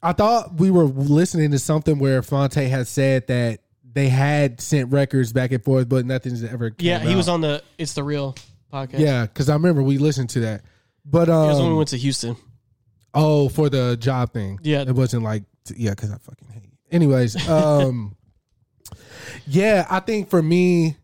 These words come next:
Speaker 1: the only time I could really say that, I know when we first went on tour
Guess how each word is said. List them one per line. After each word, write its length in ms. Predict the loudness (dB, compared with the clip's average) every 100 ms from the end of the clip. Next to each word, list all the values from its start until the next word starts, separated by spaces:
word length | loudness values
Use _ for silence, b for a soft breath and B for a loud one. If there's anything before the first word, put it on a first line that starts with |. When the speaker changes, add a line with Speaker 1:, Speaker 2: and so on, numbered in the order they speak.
| _ _ _ _ _ _
Speaker 1:
the 160 | 2 4
only 200 | 4 2
time 380 | 2 2 2 2
I 80 | 0
could 200 | 0 2
really 220 | 2 2
say 480 | 2 2 4 2 2
that, 540 | 0 0 0 0 -4 _ _ _ _ _ -4
I 100 | 0
know 320 | 4 4 4
when 280 | 4 2 4
we 140 | 2
first 320 | 2 2 2 2
went 200 | 2 2
on 160 | 0
tour 640 | 0 2 4 4 2 -2